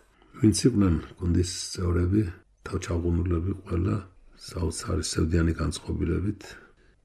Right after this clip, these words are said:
ბაბუას უთხრეს, რომ უხელ სულ ყველა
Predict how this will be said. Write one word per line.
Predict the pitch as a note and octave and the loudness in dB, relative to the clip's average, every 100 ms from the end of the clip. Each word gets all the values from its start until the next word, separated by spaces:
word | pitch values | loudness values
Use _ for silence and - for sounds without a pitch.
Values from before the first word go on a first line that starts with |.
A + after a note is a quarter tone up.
| - | -4
ბაბუას | D#2+ D#2 E2+ D#2+ - - - - - - | -2 2 2 0 -2 -6 -8 -12 -16 -10
უთხრეს, | - E2+ - E2+ - | -4 -2 0 0 2
რომ | G#2 G2 - - | 4 4 2 -6
უხელ | - - G#2+ G#2+ - - | -10 -4 -4 -4 -10 -20
სულ | - - G2+ | -12 -8 -4
ყველა | G2 E2+ | -2 -2